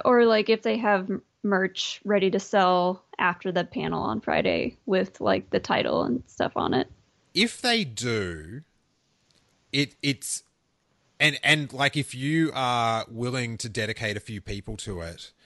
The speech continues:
Speaker 2: which they would be, it, it'd be quite easy to,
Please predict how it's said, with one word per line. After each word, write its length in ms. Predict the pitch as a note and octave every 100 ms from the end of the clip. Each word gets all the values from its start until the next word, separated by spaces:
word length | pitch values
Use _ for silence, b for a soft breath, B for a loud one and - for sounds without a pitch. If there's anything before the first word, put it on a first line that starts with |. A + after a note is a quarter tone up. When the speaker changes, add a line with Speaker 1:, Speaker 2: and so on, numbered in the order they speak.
| b b _
Speaker 2:
which 400 | G#2 - - -
they 120 | G#2
would 240 | F#2+ G#2+ F2+
be, 380 | F2+ F2 F2+ -
it, 140 | D3 E3
it'd 160 | F#3 F#3
be 80 | F3+
quite 460 | - - D#3+ C3+
easy 600 | A#2 A2+ G2+ G#2 G2 F2+ _ _ _ _ _ _ _ _
to, 640 | - C3+ A#2+ A2+ G#2+ G#2